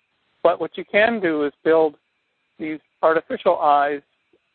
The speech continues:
that are distributed on many, many computing systems to look for interesting stuff. And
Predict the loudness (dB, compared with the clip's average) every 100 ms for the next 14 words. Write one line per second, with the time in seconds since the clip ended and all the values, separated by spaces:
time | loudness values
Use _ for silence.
0 | _ 0 0 -8 -12 -8 -2 -2 -2 -8
1 | -10 _ _ _ 0 0 0 -4 0 2
2 | 4 2 0 -4 -2 0 0 -4 -12 -16
3 | -14 -12 -6 -2 0 0 -2 _ 0 4
4 | 4 2 -2 -10 -16 -14 -10 -12 -12 _
5 | 0 2 0 -8 _ _ _ -2 0 0